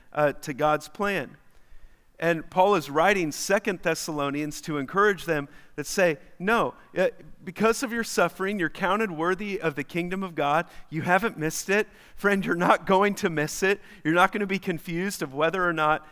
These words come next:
it happened." He says, "Your faith is growing more and more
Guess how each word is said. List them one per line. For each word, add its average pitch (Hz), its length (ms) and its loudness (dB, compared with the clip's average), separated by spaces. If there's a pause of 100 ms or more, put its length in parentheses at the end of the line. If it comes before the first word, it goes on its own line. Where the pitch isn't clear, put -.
(140)
it 156 180 0
happened." 170 540 -2 (520)
He 139 60 -14
says, 175 280 -2
"Your 180 80 4
faith 208 360 0
is 160 160 -2
growing 170 500 0
more 175 240 2
and 170 120 0
more 180 380 -2